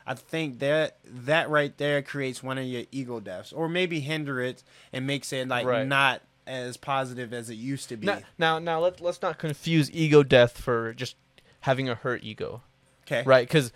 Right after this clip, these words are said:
Speaker 2: having a hurt ego, I mean, when s-, when someone, like, so when I went through that experience a couple years, a few years ago with my friends, um, it didn't cause an ego death. It just hurt my ego. To, I was just like, "Man, these people think," like,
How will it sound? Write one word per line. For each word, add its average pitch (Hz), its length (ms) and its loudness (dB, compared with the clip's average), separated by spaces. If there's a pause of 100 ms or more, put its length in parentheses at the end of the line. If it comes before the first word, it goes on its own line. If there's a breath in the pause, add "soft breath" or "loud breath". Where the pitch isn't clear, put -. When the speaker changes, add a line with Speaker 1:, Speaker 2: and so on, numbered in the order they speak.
(140 soft breath)
Speaker 2:
having 170 260 2
a 156 80 2
hurt 147 220 0
ego, 139 360 8
I 110 80 4
mean, 127 280 -2 (600 soft breath)
when 139 100 -4
s-, - 140 -6
when 143 200 -4
someone, 143 420 2 (120)
like, 143 220 -6
so 139 160 4
when 135 120 4
I 143 80 6
went 147 160 0
through 143 140 0
that 135 120 8
experience 131 540 0
a 120 40 -12
couple - 280 -2
years, 123 200 -6
a 120 120 -4
few 127 140 -6
years 123 200 -4
ago 113 300 0
with 110 160 -8
my 113 100 -6
friends, 113 540 -4 (480 soft breath)
um, 104 360 0 (380)
it 139 100 -10
didn't 139 260 -4
cause 123 260 4
an 117 120 -4
ego 120 220 2
death. 135 220 6
It 135 40 -2
just 123 160 -8
hurt - 280 0
my 123 140 0
ego. 120 320 2
To, - 180 -6
I 120 80 2
was 120 100 2
just 120 140 -8
like, 107 160 -2
"Man, 113 360 -4 (760 soft breath)
these 131 160 -8
people 143 260 -4
think," 127 240 -4
like, 123 140 0